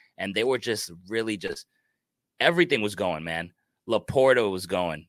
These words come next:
Montgomery was going, Gibbs was going. Everything was just clicking for the Detroit Lions, and then forty-niners just find a way to win, like they've been doing last week against Green Bay, and like they, they continue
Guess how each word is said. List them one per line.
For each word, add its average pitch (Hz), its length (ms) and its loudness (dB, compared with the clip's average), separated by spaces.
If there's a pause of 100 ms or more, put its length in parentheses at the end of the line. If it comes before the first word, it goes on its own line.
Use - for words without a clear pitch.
(120)
Montgomery 110 640 2
was 104 160 -2
going, 92 420 -4 (220)
Gibbs 123 280 2
was 110 140 -6
going. 95 300 -4 (120)
Everything 139 580 2
was 110 140 -6
just 104 220 -10
clicking 127 440 -4
for 107 120 -10
the 98 80 -8
Detroit 110 400 -4
Lions, 110 400 -2
and 95 160 -6
then 104 260 -2 (1900)
forty-niners 143 720 0
just 123 180 -8
find 151 340 -4
a 151 60 0
way 147 160 -2
to 139 80 0
win, 139 320 -4 (280)
like 135 260 -2
they've 131 280 -2
been 147 300 2
doing 110 560 -4 (340)
last 135 360 4
week 151 140 -4
against 135 340 -2
Green 127 240 -6
Bay, 101 280 -2 (460)
and 120 180 -4
like 120 180 4
they, 120 120 -2
they 117 260 -2
continue 135 840 -6